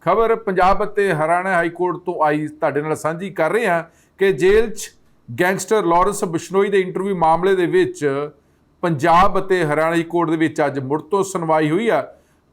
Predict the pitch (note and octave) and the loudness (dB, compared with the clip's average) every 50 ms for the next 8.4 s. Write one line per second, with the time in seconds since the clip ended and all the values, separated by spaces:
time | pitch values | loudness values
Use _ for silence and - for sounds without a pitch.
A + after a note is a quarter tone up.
0 | _ E3 F3+ G#3+ B3 B3+ A#3+ A#3+ - F#3+ E3 E3 F3+ F3 F#3+ G3+ G3 G#3+ G3 - | _ -2 0 0 0 0 -4 -4 -4 -2 0 2 4 4 4 4 4 0 -2 -2
1 | - G3+ G3 F#3 D#3+ D#3+ D#3+ E3+ F3 F3 F#3 F3+ F3+ F3+ F3 E3+ F3+ F3+ D#3+ F#3 | 0 0 2 2 0 0 0 0 0 0 0 0 -2 -2 -2 0 0 0 0 -2
2 | F3+ F3 F#3 F#3+ G3 G#3 G#3+ G#3 G#3 - F3 D#3 D3 D#3+ D3+ D3+ D3+ C#3+ C#3+ C#3 | 0 0 0 0 0 0 -2 -4 -4 -4 -2 0 2 4 4 4 4 2 0 -2
3 | E3+ E3 D#3 C3 B2+ C3+ D#3+ F#3+ F#3+ F#3+ - - - - _ A3 A3 A3 - - | -2 -2 -2 -4 -4 -2 -2 -2 -2 -2 -8 -14 -14 -6 _ -4 -4 -4 -4 -6
4 | D3+ B2 A2 G#2+ - _ _ _ _ - B2 D#3+ F3+ F3+ F3+ E3 F3 - F#3+ F#3 | -6 -6 -6 -8 -14 _ _ _ _ -2 2 4 4 4 4 2 0 -2 -4 -2
5 | F3+ F3 E3+ E3 - E3+ D#3 D3 D#3 D3+ D#3 D3 C#3+ B2+ C3+ C#3+ D3 F3 G#3 G#3+ | -2 -4 -6 -6 -6 -4 0 2 2 2 2 2 0 -2 -2 -2 0 0 0 -2
6 | F#3+ E3+ E3+ F3 F3 F3 _ _ _ _ _ - F#3+ G#3+ G#3 G3 F3 E3 E3 E3+ | -2 -2 -6 -8 -10 -12 _ _ _ _ _ -2 -2 0 0 0 0 -2 -4 -8
7 | E3 - _ F#3 F3+ F#3 E3 C#3+ C#3 D3 D3+ - _ - E3+ D#3+ C#3+ C#3 D3+ D3 | -10 -6 _ 0 0 2 2 0 -2 -2 -4 -8 _ 0 0 2 2 2 2 2
8 | C#3+ C3+ C3 B2+ D3+ E3 D#3+ | 2 2 0 0 0 2 2